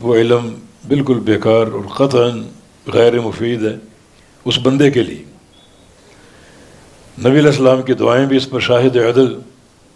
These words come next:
اللہم انی اسألک علما نافعا اور "اللہم انی اعوذ بک من علم لا ینفع۔" یعنی علم نافع کا سوال، علم نافع کی طلب۔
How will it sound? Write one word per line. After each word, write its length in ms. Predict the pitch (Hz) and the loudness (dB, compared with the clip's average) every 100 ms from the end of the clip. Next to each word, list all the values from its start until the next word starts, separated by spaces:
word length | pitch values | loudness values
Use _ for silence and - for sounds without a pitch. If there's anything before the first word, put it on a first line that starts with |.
| _ | _
اللہم 360 | 131 127 131 131 | -4 2 2 2
انی 240 | 123 127 | -2 -2
اسألک 380 | 123 127 135 135 | -4 0 0 2
علما 220 | 135 131 127 | 2 0 0
نافعا 460 | 131 147 139 113 107 - _ _ _ _ _ _ _ _ _ _ _ _ _ - | 2 2 2 0 -4 -16 _ _ _ _ _ _ _ _ _ _ _ _ _ -6
اور 100 | 120 | 0
"اللہم 320 | 123 139 143 | 4 4 4
انی 240 | 139 143 | 2 0
اعوذ 440 | 147 131 135 156 156 | 2 4 4 4 4
بک 280 | 160 151 156 | 4 2 0
من 220 | 151 143 | -2 -2
علم 380 | 156 156 156 165 | -2 -2 2 4
لا 80 | |
ینفع۔" 340 | 170 151 123 120 | 4 2 -4 -8
یعنی 1700 | - - _ _ _ _ _ _ _ _ _ _ _ _ _ - 123 | -10 -20 _ _ _ _ _ _ _ _ _ _ _ _ _ -10 -2
علم 280 | 131 135 156 | 2 2 2
نافع 420 | 139 139 143 170 | 4 4 4 2
کا 180 | 165 156 | 4 0
سوال، 340 | 127 120 123 | 0 -2 -2
علم 240 | 123 123 | -4 -4
نافع 360 | 131 117 127 151 | -2 0 0 0
کی 140 | 147 | -2
طلب۔ 280 | 143 123 123 | 0 0 0